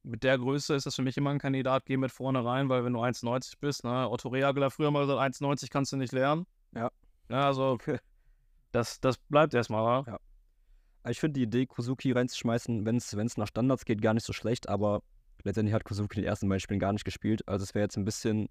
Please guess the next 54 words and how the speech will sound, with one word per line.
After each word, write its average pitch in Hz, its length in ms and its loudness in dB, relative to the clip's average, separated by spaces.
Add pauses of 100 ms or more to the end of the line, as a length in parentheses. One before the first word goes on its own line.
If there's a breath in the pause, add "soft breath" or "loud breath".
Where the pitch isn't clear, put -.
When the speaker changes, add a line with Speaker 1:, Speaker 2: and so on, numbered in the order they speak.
Speaker 2:
aus - 180 -6
dem 101 120 -4
Nichts, - 380 -2 (360)
aber 107 520 0
Speaker 1:
Ja, 107 160 -2
von 117 140 -2
null 135 180 2
auf 135 140 0
hundert 160 240 0
auch 113 80 -4
ein 113 100 0
bisschen, 113 300 -2
ne? 123 160 -2
Auch 135 100 0
in 143 80 2
den 131 80 2
Testspielen 151 420 -2
ja 139 100 2
auch, 147 280 0
äh, 143 380 0 (640)
in 135 120 0
den 135 140 0
entscheidenden 135 420 0
Testspielen, 135 380 0
glaub 127 140 4
ich, 123 100 -2
nur 139 100 4
von 135 140 0
der 120 80 2
Bank 120 180 0
Speaker 2:
Ja, - 80 -2
Speaker 1:
gekommen, 165 280 2
ne? 127 200 -2
Speaker 2:
ja. - 100 -6 (800)
Der 85 80 -12
sollte 120 260 2
in 123 100 2
diesem 120 180 0
einen 117 160 -2
Testspiel, 123 340 -2
wo 113 120 4
er 113 40 4
dann, 113 120 2
glaub 110 160 2
ich, - 80 -6
zwei - 160 0
Tore 123 260 0
gemacht 104 300 2
hat 117 140 2 (320)
oder 104 200 0
eins 101 220 -6
vorbereitet 104 420 0
oder 95 200 0
so, 110 180 -2